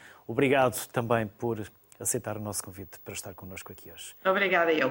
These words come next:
Speaker 1: Bem-aja.
Speaker 2: Até breve.
Speaker 1: Obrigado. E agora, Fábio Simão, que é presidente da direção do maps, Movimento de Apoio à Problemática da sida, e, e representante também do Projeto Legos. Olá, bem-vindo. Vamos conhecer o Projeto Legos?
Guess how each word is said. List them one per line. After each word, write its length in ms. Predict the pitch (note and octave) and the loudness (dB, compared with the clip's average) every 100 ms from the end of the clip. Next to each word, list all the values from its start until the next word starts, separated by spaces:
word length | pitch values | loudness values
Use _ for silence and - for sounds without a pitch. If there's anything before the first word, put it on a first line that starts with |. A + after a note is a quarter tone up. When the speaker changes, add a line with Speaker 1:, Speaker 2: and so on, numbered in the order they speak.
| A2+ | -2
Speaker 1:
Bem-aja. 380 | G#2 G#2 F2+ - | -8 -8 -8 -4
Speaker 2:
Até 140 | D#3 | 0
breve. 340 | E3 D#3+ - - - - | 0 0 -2 -6 -20 -20
Speaker 1:
Obrigado. 460 | F#2 G2 F#2 - _ _ - - - - - | -18 -18 -20 -20 _ _ -20 -18 -18 -18 0
E 100 | A3 | 4
agora, 360 | A#3+ G#3+ D3 - | 6 8 6 2
Fábio 420 | - - G#3+ G#3+ | 0 4 6 6
Simão, 480 | G3 A3 G3+ F3 D3 | 4 6 6 6 6
que 140 | C3+ C#3 | 4 2
é 60 | |
presidente 600 | B2 C3+ C#3 D#3 F3+ - | 4 4 4 6 4 2
da 140 | C#3 D3 | 2 4
direção 580 | C#3+ C#3 C3 D#3 D3+ | 6 6 6 6 4
do 320 | C3+ C3+ C#3 C3+ | 4 4 4 2
maps, 760 | B2 C3 C#3 D#3+ - - - - | -2 0 2 2 0 0 0 -2
Movimento 640 | E3 D3 C#3+ D3+ G3+ - E3+ | 0 2 4 4 2 -2 -8
de 220 | C#3 D#3+ | 4 4
Apoio 360 | - D#3+ F3+ | 4 4 6
à 60 | E3+ | 6
Problemática 720 | - D3+ B2 B2+ D#3 D3+ B2+ | 4 2 2 4 2 2 -2
da 100 | A#2 | -2
sida, 320 | A2+ D#3+ D#3 | -2 0 4
e, 140 | D3 C3+ - C#3+ | 4 2 -2 -6
e 240 | D3+ D3 C3+ | -2 0 -2
representante 640 | A2+ A2 C#3 A#2+ D#3+ - - - - - | -4 -4 0 2 0 -2 -16 -20 -20 -8
também 320 | - A#2+ D3+ | -4 0 2
do 140 | D3 B2 | 2 0
Projeto 580 | B2+ A#2 E3 D#3+ - - | -2 2 4 2 -4 -4
Legos. 460 | - C3 A2+ - - - - - - - | 2 2 2 -2 -6 -8 -18 -18 -12 0
Olá, 340 | C#3+ F3+ F#3+ | 4 4 4
bem-vindo. 540 | C#3 E3+ D#3 F#3+ G#3 | 4 4 6 6 6
Vamos 240 | D#3+ A3 - | 6 4 4
conhecer 320 | G3 F3 G3+ | 2 6 6
o 60 | G3 | 6
Projeto 360 | E3 F#3 F#3+ | 4 2 4
Legos? 480 | G3 A3+ - - - | 4 4 2 -4 -4